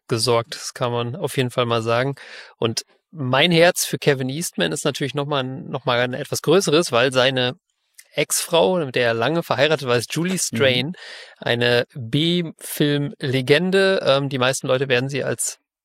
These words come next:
Speaker 1: Vorlage für Heavy Metal F A K K kennen.
Speaker 2: Mhm.
Speaker 1: Und, äh, ich hab die in sehr vielen Andy Sedaris-Filmen gesehen und immer sehr gefeiert. Ähm, zu der haben wir übrigens, glaub ich, in unserem Ideenpool auch noch ein, äh, Actors Spotlight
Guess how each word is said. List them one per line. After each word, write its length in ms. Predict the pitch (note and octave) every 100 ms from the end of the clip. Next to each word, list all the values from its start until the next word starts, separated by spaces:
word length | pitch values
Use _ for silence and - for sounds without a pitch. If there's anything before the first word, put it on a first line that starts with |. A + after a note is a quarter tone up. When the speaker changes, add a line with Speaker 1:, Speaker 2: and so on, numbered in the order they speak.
| _ _ -
Speaker 1:
Vorlage 560 | - C3 C3+ C#3 C#3
für 280 | B2+ - B2
Heavy 260 | A2+ C#3+ C#3
Metal 340 | C3 C#3 C#3
F 220 | - B2+
A 160 | D#3+ B2+
K 200 | - B2
K 220 | - D3
kennen. 320 | D#3 F3 F#3 A3 _ _ - -
Speaker 2:
Mhm. 720 | B2 A#2+ G#2 G2 F#2 F#2+ B2+ _ _ _ _ -
Speaker 1:
Und, 680 | C#3+ C#3+ C#3 C#3 - - -
äh, 400 | D3+ C3+ C3 B2 - - - - -
ich 160 | C#3
hab 120 | C#3 -
die 160 | C#3+
in 180 | C#3+ C3
sehr 360 | A#2+ C3+ D3+ E3+
vielen 420 | - D#3+ D#3 D3+
Andy 240 | D3 D3+
Sedaris-Filmen 800 | C#3+ C#3+ C3+ D3+ D3+ - D3 C#3+
gesehen 340 | C3+ C3 D#3 D3
und 140 | D3 C#3+
immer 240 | C#3 C3
sehr 180 | B2+ C3
gefeiert. 460 | B2+ C3 B2+ B2+ - - - - - _ _ -
Ähm, 340 | - B2 A#2 A2
zu 160 | - C#3+
der 180 | D3+
haben 160 | D3+ D#3
wir 140 | D3
übrigens, 340 | D3 D3 D3 C3+
glaub 160 | D3
ich, 80 | C#3
in 60 | C#3
unserem 240 | C3 C3
Ideenpool 580 | C#3 B2+ C#3+ D3 - C#3+
auch 160 | C3+ B2
noch 160 | C3
ein, 220 | B2+ C3
äh, 240 | C3+ B2+ B2
Actors 480 | D#3 D#3+ - D3 -
Spotlight 580 | C3 - C3 C3 -